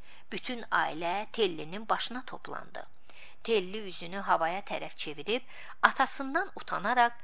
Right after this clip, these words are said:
səssizcə ağlayır, Gülnaz isə ona təsəlli verirdi. Tellinin anası əllərini qoltuğuna qoyub hanaya söykənmişdi. Kazım kişi artırmanın kənarında oturub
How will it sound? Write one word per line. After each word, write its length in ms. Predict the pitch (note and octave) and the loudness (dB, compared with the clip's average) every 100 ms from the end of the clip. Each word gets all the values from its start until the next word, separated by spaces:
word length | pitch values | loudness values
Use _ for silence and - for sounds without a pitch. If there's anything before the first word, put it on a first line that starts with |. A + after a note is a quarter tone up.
| - - | -8 -4
səssizcə 640 | - - - F3+ - A3+ | 0 0 -2 -4 2 6
ağlayır, 560 | B3 A3+ A3 G3+ G3+ G3+ - - - - - | 8 6 6 6 4 -2 -4 -8 -8 -4 0
Gülnaz 440 | C#4+ D#4 G4 - | 0 0 -2 -4
isə 240 | G3 - | -6 -4
ona 380 | F3+ E3 E3+ G#3 - | -4 -2 -2 -2 -2
təsəlli 520 | G3 - D3+ E3+ A3+ | -4 -4 -4 -4 -4
verirdi. 480 | C#3 G#2 - - - - - - - - | -4 -4 -6 -6 -8 -8 -8 -8 -8 2
Tellinin 540 | A#3+ G3 F#3 F3+ A3 - | 4 4 2 -4 -4 0
anası 680 | F3 F3 - - G3+ A#3+ C4 - | 0 0 -4 -2 0 2 2 6
əllərini 540 | G#3 G3+ G#3 G#3+ D#4+ - | 6 6 4 2 -4 -2
qoltuğuna 500 | F3+ E3+ - D#3 A#3 | -2 -2 -6 -2 -2
qoyub 440 | - D3+ D#3+ A#3 D#4 - - - | -2 -4 -2 -2 -2 -6 -8 -4
hanaya 420 | - F#3 E3 F3 | 0 0 0 -2
söykənmişdi. 880 | G3 - - - D3+ C3+ - - - - - _ _ - - | -4 -4 -4 -6 -6 -4 -4 -4 -8 -12 -16 _ _ -8 4
Kazım 340 | A3 G3+ C#4 | 6 6 0
kişi 460 | C4+ - A3+ G#3+ A#3 | -2 -2 0 0 4
artırmanın 680 | - G3 - G3+ F#3+ F#3+ C4+ | 6 6 4 -2 0 -2 -2
kənarında 640 | D4 G#3+ F3+ D#3+ E3 D#3+ A3+ | -2 -2 0 0 -2 -4 0
oturub 580 | A#3+ - - F#3 C4 | 0 -2 -4 -2 -4